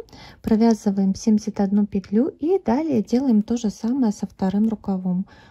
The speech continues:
Убираем две лишние петли. По итогу, провязав этот ряд, убрав лишние петли, у нас должно остаться двести семьдесят одна петля. Соединили мы рукавчики с телом, убрали лишних четыре петельки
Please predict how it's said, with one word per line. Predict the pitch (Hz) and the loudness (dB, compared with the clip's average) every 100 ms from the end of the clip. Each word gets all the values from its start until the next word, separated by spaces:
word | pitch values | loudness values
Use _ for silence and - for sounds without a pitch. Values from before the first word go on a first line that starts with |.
| _ | _
Убираем | 196 180 202 247 302 214 | -2 2 2 2 2 0
две | 185 202 | 2 0
лишние | 240 214 220 - 196 | 2 0 -2 -4 -6
петли. | 202 185 - 185 - - - - - | -4 -10 -6 -8 -8 -20 -20 -20 -2
По | 277 | 0
итогу, | 240 240 202 185 220 | 0 -2 -6 -4 -8
провязав | - 262 240 220 202 | -4 -2 -2 -2 -4
этот | - 190 185 - | -4 -6 -8 -4
ряд, | 185 180 262 - - | -6 -4 -6 -10 -4
убрав | 226 233 226 - | -2 0 -2 -2
лишние | 214 - 202 190 | -4 -2 -2 -2
петли, | 185 226 302 320 | -2 -4 -2 -2
у | 202 | 0
нас | 196 233 _ | 0 -2 _
должно | 214 196 190 190 | -4 -4 -2 -4
остаться | 190 - 214 254 - 311 - - - _ - | -4 -4 -6 -6 -6 -10 -10 -20 -20 _ -6
двести | 190 226 - 220 | 0 0 0 -8
семьдесят | - 233 269 - | 0 0 0 -4
одна | 196 196 220 | -4 0 -2
петля. | - 196 - 190 196 - - - - - - _ | -2 -10 -4 -4 -4 -8 -14 -14 -18 -20 -20 _
Соединили | - - 240 220 247 233 208 196 | -10 0 0 2 2 4 2 0
мы | 190 185 185 _ _ - | -2 -2 -6 _ _ -8
рукавчики | 214 208 208 - - - | -8 -6 -10 -10 -12 -12
с | 190 | -12
телом, | - 202 190 233 370 - - - _ | -10 -6 -4 -4 -6 -10 -20 -20 _
убрали | 214 214 240 233 | -4 -2 -2 0
лишних | 202 214 240 - 196 | 0 0 -2 -4 -4
четыре | - 208 226 214 | -4 -4 -2 -2
петельки | 185 180 180 220 226 320 | -4 -10 -8 -10 -8 -10